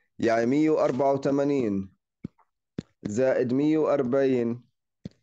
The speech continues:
بتساوي تلتمية وأربعين، تلتمية، عفوًا، تلتمية وأربعة وعشرين. تلتمية وأربعة وعشرين مجموع كامل المرضى في التجربة،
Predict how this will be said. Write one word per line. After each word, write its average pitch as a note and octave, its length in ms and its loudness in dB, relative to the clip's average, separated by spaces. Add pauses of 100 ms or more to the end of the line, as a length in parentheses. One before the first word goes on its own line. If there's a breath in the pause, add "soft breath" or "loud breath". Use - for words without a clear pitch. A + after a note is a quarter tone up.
(320)
بتساوي C#3 640 2
تلتمية C3 520 2
وأربعين، A#2 800 0 (320)
تلتمية، B2 320 0
عفوًا، A#2+ 220 -2
تلتمية A2+ 360 -2
وأربعة B2 380 0
وعشرين. A2 600 -2 (840 loud breath)
تلتمية C#3+ 420 6
وأربعة D3 380 6
وعشرين D3 580 4 (420)
مجموع B2 760 4
كامل D3 580 2
المرضى C#3 540 0
في A2+ 100 -6
التجربة، G2+ 760 -2